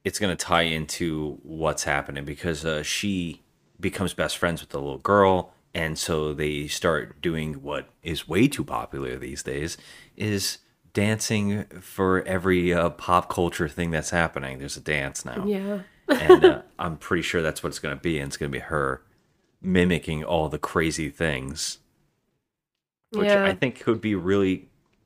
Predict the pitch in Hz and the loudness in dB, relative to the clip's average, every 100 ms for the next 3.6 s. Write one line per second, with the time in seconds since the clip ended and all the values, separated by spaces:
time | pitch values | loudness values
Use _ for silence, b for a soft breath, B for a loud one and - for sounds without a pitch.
0 | _ _ - 101 101 90 - 78 73 71 | _ _ -6 -4 -2 -4 -4 -4 -4 -6
1 | - 76 - 78 71 67 71 62 - _ | -6 -10 -6 -6 -6 -4 -4 -4 -8 _
2 | b b b b b b - 233 247 214 | b b b b b b -14 -10 -6 -6
3 | 185 180 185 202 208 226 | -6 -6 -6 -4 -4 -6